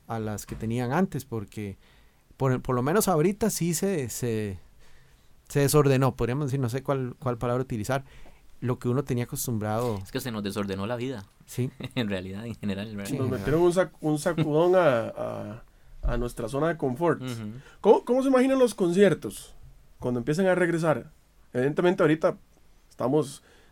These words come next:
Speaker 3: creo que no estamos cerca todavía de, de tener conciertos, ¿verdad?
Speaker 1: Es
Speaker 3: Porque
Speaker 1: que
Speaker 3: creo que las,
Speaker 1: qué
Speaker 3: las actividades masivas de, de entretenimiento son las que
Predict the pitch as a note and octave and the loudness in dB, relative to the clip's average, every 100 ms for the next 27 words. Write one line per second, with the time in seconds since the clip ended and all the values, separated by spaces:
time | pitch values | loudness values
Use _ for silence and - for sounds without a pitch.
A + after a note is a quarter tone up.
0 | - C#3 E3 D#3+ F3 F3 F3+ D#3+ A2 A2+ | -6 -2 0 2 4 6 6 4 0 0
1 | B2+ D#3 A#2+ A2+ - A2+ - A2+ B2 F3+ | 2 2 2 -4 -8 -8 -4 -2 0 2
2 | C#3 E3+ D#3 - F2 G#2 B2+ D#3 - - | 4 4 2 -2 -8 -4 -4 -4 -12 -20
3 | _ _ - G#2+ A#2 A#2+ D3 D#3+ A2+ C3 | _ _ -12 -8 -4 0 4 4 4 2
4 | A#2+ - B2+ B2+ C#3+ F3 D3+ - F3+ F3+ | 0 -2 0 4 6 6 4 4 4 4
5 | D#3+ D3 B2+ A#2+ A#2 B2+ B2 A#2 B2 - | 2 2 2 -2 -4 0 0 -2 -4 -2
6 | B2 B2+ C#3+ D3+ D#3+ D3+ D#3 - D3 | -2 0 0 0 0 0 0 -2 -6